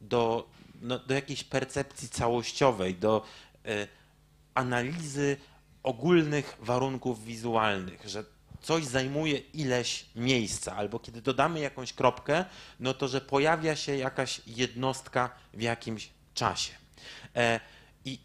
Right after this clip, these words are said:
mówiłem też o badaniach, e, Butterworta, tych, których porównywał dzieci z Melbourne i z dwóch plemion, które są bardzo ubogie w liczebniki. E,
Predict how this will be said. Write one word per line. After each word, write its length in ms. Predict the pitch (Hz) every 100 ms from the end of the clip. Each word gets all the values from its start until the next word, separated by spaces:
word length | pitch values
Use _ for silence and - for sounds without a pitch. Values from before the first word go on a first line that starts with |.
| 131
mówiłem 360 | 135 170 220
też 180 | 190 165
o 100 | 135
badaniach, 600 | 123 127 147 160 135 - -
e, 280 | 113 110
Butterworta, 840 | 98 117 113 127 120 185 208 180 156
tych, 200 | - 139
których 260 | - 139 123
porównywał 600 | 131 127 120 151 135 123
dzieci 540 | 117 127 - 120 113 - - -
z 140 | 104
Melbourne 540 | 135 139 135 120 113 113
i 100 | 120
z 60 | 110
dwóch 260 | 104 139 -
plemion, 420 | 139 143 135 117
które 260 | - 113
są 180 | 113 117
bardzo 280 | 113 113 113
ubogie 380 | 107 117 104 104
w 80 | 107
liczebniki. 760 | 117 107 104 175 196 220 226 - - - - -
E, 280 | 131 131